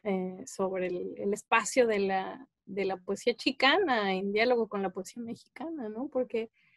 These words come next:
si, si de alguien he aprendido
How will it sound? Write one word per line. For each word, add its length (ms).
si, 300
si 220
de 160
alguien 580
he 100
aprendido 880